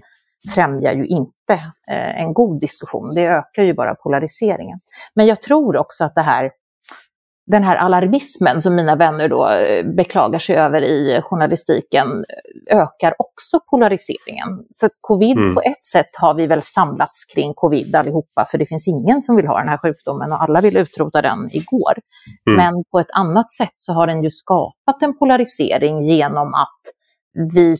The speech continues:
Speaker 1: på något sätt väljer vilka spår det är okej att diskutera i och vilka spår det inte är lika okej att diskutera i. Men de diskussionerna förs ju ändå, bara på andra
Speaker 2: Ja.
Speaker 1: plattformar. Och jag tycker, som vurmar då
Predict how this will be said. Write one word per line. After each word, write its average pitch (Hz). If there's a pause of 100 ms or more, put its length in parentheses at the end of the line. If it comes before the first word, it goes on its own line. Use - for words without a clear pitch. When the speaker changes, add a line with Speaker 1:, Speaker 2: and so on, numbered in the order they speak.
Speaker 1:
på 190
något 160
sätt -
väljer 147
vilka 151
spår - (100)
det 160
är 139
okej 170
att -
diskutera 160
i - (240)
och 170
vilka 160
spår 101
det 156
inte 180
är -
lika 151
okej -
att -
diskutera -
i. - (240)
Men 233
de 214
diskussionerna 233
förs 196
ju 196
ändå, 214 (340)
bara 208
på 202
andra 196
Speaker 2:
Ja. 180
Speaker 1:
plattformar. -
Och 208
jag 262
tycker, 190
som 175
vurmar 196
då 147